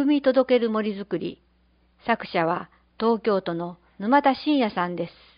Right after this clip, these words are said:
シンボルマークは兵庫県の周野あかりさんの作品が選ばれました。これからこのテーマとシンボルマークを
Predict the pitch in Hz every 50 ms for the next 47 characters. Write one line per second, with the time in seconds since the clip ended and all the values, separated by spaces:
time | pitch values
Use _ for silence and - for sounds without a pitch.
0 | _ _ _ _ _ _ _ _ _ _ _ _ _ _ _ _ _ _ _ _
1 | - - 247 277 285 277 294 294 277 269 262 262 240 226 - 190 180 175 175 185
2 | - _ _ _ _ _ - 220 226 220 226 226 220 - 185 170 165 165 175 -
3 | - 170 _ _ _ - - - 302 294 262 202 170 165 - 240 247 247 262 -
4 | 254 233 226 220 220 - 220 214 - 220 208 214 202 196 196 196 196 196 185 185
5 | 180 180 175 175 180 - - - 165 165 170 - _ _ _ _ _ _ _ _
6 | _ _ _ _ _ _ _ _ - - 190 190 185 - 190 175 175 170 175 175
7 | - _ - 202 208 208 196 - - 240 226 202 190 175 180 - 180 180 175 -
8 | _ _ _ _ _ - - 226 226 226 220 226 208 214 214 214 208 196 - -
9 | 175 170 175 170 170